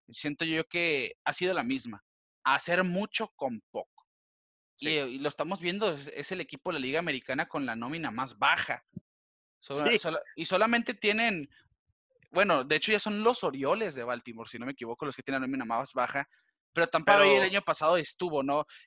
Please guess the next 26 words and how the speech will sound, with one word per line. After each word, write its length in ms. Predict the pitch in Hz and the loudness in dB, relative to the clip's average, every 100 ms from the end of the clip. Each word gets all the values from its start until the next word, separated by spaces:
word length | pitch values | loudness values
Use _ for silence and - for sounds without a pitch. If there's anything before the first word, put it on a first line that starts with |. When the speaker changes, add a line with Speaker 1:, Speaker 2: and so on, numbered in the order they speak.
| _ - | _ -6
Speaker 1:
Y 120 | 185 | -4
se 160 | - 185 | 0 2
mantiene, 560 | 170 160 175 214 214 | 2 0 0 2 2
solamente 520 | 170 180 202 226 220 233 | 0 0 0 -2 -2 -4
veintitrés 560 | 202 151 - 175 180 | -4 -8 -6 -6 -4
millones 520 | 202 180 160 151 127 | -8 -4 -4 -2 -4
su 100 | - | -6
nómina. 380 | 123 135 135 104 - _ _ | -4 -2 -2 -8 -16 _ _
José 360 | - 156 - 180 | -4 -4 0 2
Altuve 460 | 196 196 202 196 | 2 0 -4 -2
tenía, 560 | 196 160 147 175 165 117 _ _ _ _ | -2 -4 -4 0 0 0 _ _ _ _
eh, 440 | - 131 117 107 98 _ - | -4 -2 -2 -4 -6 _ -10
la 380 | 143 151 147 | -4 0 2
mitad 340 | 147 135 156 160 | 2 0 0 0
de 140 | 170 | 0
esa 180 | 160 175 | 0 0
nómina 380 | 151 143 151 143 | 0 0 0 -2
en 100 | 127 | -4
esta 160 | - | -8
temporada, 520 | 147 131 127 117 123 127 | -10 -10 -6 0 2 2
obviamente 360 | 131 127 123 | -2 -6 -8
con 100 | 131 | -8
los 120 | 123 | -8
sal-, 280 | 113 104 104 - | -8 -12 -12 -10
salarios 480 | 127 104 117 123 | -6 -4 -4 -8
ajustados. 680 | 123 - - - 117 143 - | -12 -16 -8 -2 0 -2 -6